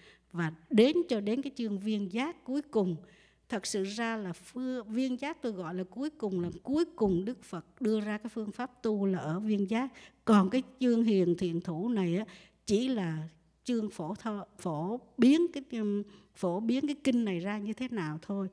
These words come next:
và hỏi tên kinh thôi, chứ còn cái phương pháp tu thì từ viên giác trở về trước thì Đức Phật mới đưa ra, chỉ thẳng cái viên giác và đưa ra phương pháp tu. Cho đến cái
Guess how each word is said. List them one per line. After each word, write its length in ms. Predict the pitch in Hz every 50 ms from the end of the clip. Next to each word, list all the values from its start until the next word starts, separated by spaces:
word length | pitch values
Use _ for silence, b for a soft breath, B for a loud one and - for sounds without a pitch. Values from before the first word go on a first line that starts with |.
| B B B B B _ -
và 100 | 190 180
hỏi 240 | 151 175 156 220
tên 240 | - - 233 220 208
kinh 240 | - - 220 214 202
thôi, 260 | - 220 214 202 202 196
chứ 120 | - 294 277
còn 280 | - - 208 175 160
cái 120 | - - 226
phương 260 | - 240 220 208 196
pháp 340 | - 240 247 262 - _ -
tu 260 | 233 214 208 202 208 B B B B B B _
thì 180 | - 233 208 185
từ 340 | 202 - 220 196 185 175 170
viên 360 | 165 202 226 214 214 214 190
giác 560 | 208 214 233 262 - - - _ - _ -
trở 220 | 190 147 139 196
về 160 | 220 220 180 160
trước 300 | - - 220 233 254 - _ _ _ _
thì 200 | - 226 196 180
Đức 180 | 175 202 233 -
Phật 220 | - 190 160 -
mới 160 | 185 196 220 220
đưa 180 | 208 196 190
ra, 340 | 190 202 196 190 185 185 185 B B B B B B _ _
chỉ 220 | - 208 190 240 254
thẳng 380 | - 220 147 147 180 226 269
cái 360 | - - 240 240 233 233 233 226
viên 320 | 214 214 208 208 202 185
giác 280 | 214 220 247 277 - -
và 120 | 180 175
đưa 180 | 175 180 196 202
ra 180 | 214 208 202
phương 220 | - - 202 196 185
pháp 280 | - 226 240 - -
tu. 200 | 226 208 196 190 B B B B B B _ _ _
Cho 120 | - 240 226
đến 280 | 226 220 226 262 285
cái 100 | 285 294